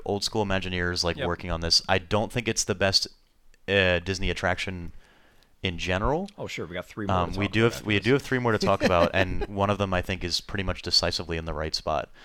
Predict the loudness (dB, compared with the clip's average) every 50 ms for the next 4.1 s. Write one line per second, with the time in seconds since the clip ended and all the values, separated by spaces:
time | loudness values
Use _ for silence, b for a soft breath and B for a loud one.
0 | B B B B B B B 2 2 2 2 0 -2 -2 -2 -2 -2 0 0 0
1 | 0 0 0 -2 -2 -2 -2 -4 -4 -4 -6 -6 -6 -6 -6 -4 -2 -2 0 0
2 | -2 -2 -4 -6 -4 -4 -4 -4 -8 -6 0 0 0 0 0 -2 -2 -2 -2 -2
3 | -2 -4 -4 -4 -4 -4 -4 -6 -4 -2 -2 -2 -2 -4 -4 -2 0 0 0 0
4 | -2 -4